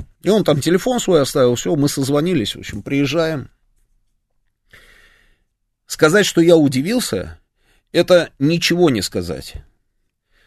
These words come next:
Люди в квартирах, в пуховиках, в шапках, с шарфами обмотаны,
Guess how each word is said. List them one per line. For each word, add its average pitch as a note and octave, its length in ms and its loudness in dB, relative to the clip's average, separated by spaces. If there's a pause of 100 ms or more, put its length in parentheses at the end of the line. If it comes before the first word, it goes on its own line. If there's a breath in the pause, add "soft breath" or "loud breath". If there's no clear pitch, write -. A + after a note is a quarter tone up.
(480)
Люди F#3+ 380 6
в - 100 -4
квартирах, F3 880 0
в - 200 -10
пуховиках, D3 920 0 (340)
в - 80 -12
шапках, - 720 0 (1300)
с - 40 -8
шарфами E3+ 880 2
обмотаны, C3 800 -2